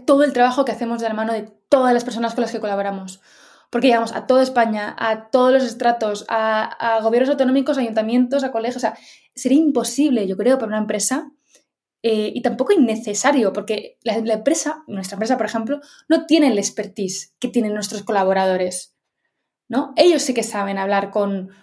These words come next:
no sé, un food hub. Ellos sí que saben gestionar un food hub. Eh, nosotros no, nosotros somos de te-, de tecnología aplicada a food hubs, ¿no? Entonces, en ese sentido, eh, vemos que la colaboración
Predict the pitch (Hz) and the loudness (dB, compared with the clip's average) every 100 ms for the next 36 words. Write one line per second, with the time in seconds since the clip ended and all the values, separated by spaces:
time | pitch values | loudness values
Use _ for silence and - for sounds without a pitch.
0 | _ - 220 220 208 - 226 - 202 - | _ -8 -6 -4 -6 -6 -6 -4 -6 -6
1 | - 339 302 339 320 - 302 262 247 220 | 0 2 4 0 0 2 4 2 0 -4
2 | 226 214 202 185 208 - 196 190 _ _ | -4 -4 -6 -8 -12 -12 -12 -12 _ _
3 | - - _ _ _ 240 220 220 214 214 | -20 -20 _ _ _ 0 2 2 0 0
4 | 208 - 330 370 269 285 208 202 240 294 | 0 2 2 2 2 2 2 -2 -2 2
5 | 277 294 294 247 220 226 214 208 202 285 | 2 4 0 0 0 0 -2 -4 -4 -2
6 | 392 226 226 220 262 285 208 - 269 - | 0 0 0 0 0 0 -2 -4 -8 -8
7 | - - - _ _ _ _ 240 330 - | -16 -14 -18 _ _ _ _ -8 -8 -12
8 | - - - 226 247 247 277 247 247 254 | -20 -20 -8 0 4 4 2 0 0 2
9 | 294 277 302 311 330 - _ _ _ _ | 2 2 4 2 2 -2 _ _ _ _
10 | - 226 220 220 220 240 277 330 269 247 | -6 -2 0 0 0 2 2 2 2 4
11 | 226 226 226 262 320 - | 4 4 2 0 0 -2